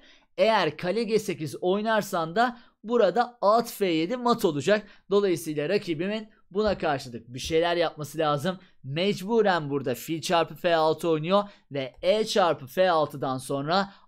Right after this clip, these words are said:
artık bir sürpriz var. Kale G sekizden sonra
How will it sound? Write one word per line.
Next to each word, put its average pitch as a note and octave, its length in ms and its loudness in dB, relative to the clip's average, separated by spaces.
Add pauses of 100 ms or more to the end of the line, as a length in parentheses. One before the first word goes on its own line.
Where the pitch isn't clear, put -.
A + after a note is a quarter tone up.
(120)
artık G3+ 640 0
bir G#3+ 160 -4
sürpriz G#3+ 580 -6
var. F#3 240 2 (260)
Kale G3+ 260 2
G F#3 160 2
sekizden D3 580 -4
sonra D#3+ 560 0